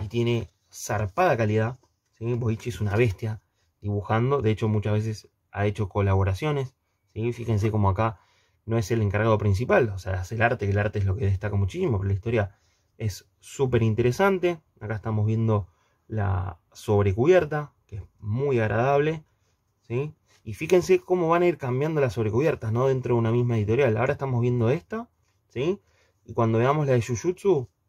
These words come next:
¿sí? O si quieren ya les muestro como para tenerlo en tema, ¿sí? Fíjense la diferencia, ¿no? Acá tenemos imagen, ¿sí? Y después liso y acá tenemos doble imagen, ¿no? Eso también es súper loco.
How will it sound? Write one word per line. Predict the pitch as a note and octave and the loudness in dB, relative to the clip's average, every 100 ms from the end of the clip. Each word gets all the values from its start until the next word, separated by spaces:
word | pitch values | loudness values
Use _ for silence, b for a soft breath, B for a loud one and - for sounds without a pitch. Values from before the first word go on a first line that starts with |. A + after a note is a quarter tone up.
| _ | _
¿sí? | A#2+ B2 | -4 -2
O | G#2 | -2
si | F#2+ | -2
quieren | A2 G#2 | -2 -2
ya | A2 | 0
les | G#2 G2+ | 0 2
muestro | C3+ B2+ | 0 0
como | G2+ | -2
para | F#2+ F#2 | 0 -2
tenerlo | G2 G2+ G2+ G2 b b b | 0 0 0 -4 b b b
en | - G#2 | -4 0
tema, | C#3 E3 C3 _ _ _ _ | 2 2 -2 _ _ _ _
¿sí? | C3 E3+ F3 - | -6 -6 -8 -18
Fíjense | D#3 D#3+ C3 | -8 -4 0
la | A#2+ | 2
diferencia, | A2+ G2+ C3+ G2+ A#2 | 2 2 0 0 0
¿no? | C#3 - | -2 -4
Acá | A#2+ C3 | -6 -2
tenemos | D3 C3 B2 _ | 0 -2 -6 _
imagen, | A2 C3 D3 E3 D#3+ E3 _ _ _ _ | -4 -2 -2 -4 -6 -10 _ _ _ _
¿sí? | _ B2 C#3+ - | _ -6 -4 -2
Y | A#2 | -4
después | G2 A#2+ - _ _ _ | 0 -2 -4 _ _ _
liso | - B2 E3 F#3 E3 | -10 -6 -4 2 2
y | |
acá | A#2 | 4
tenemos | A#2+ A#2+ A#2 G#2 | 2 2 0 -2
doble | G#2 A#2+ A#2 | 4 4 6
imagen, | C3 A2+ G2 | 2 -2 -2
¿no? | A2+ F3+ - _ _ _ _ _ - - _ _ _ _ - | -4 -4 -8 _ _ _ _ _ -20 -20 _ _ _ _ -12
Eso | A2+ A2+ | -6 0
también | G#2 G#2+ G2+ | 2 4 2
es | F2 - | 0 -6
súper | - G#2+ F#2+ G2 | -8 -4 -2 2
loco. | F#2+ F#2+ | 0 -2